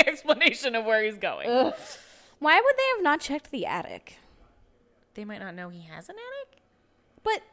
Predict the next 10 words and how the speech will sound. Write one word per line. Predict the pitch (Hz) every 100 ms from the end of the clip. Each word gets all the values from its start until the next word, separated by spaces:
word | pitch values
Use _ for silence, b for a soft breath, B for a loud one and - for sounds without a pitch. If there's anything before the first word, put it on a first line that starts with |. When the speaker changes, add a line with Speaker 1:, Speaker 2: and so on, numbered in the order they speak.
| _ _ _ -
Speaker 2:
you're | 302 415
tearing | 415 427 427
that | 453 453
place | 381 311
apart, | 277 262 233 226 220
concerned | - 247 233 294 294 311 254
you're | 233 240 240
breaking | 240 - 220 226 233
the | 220
law. | 190 185 175 175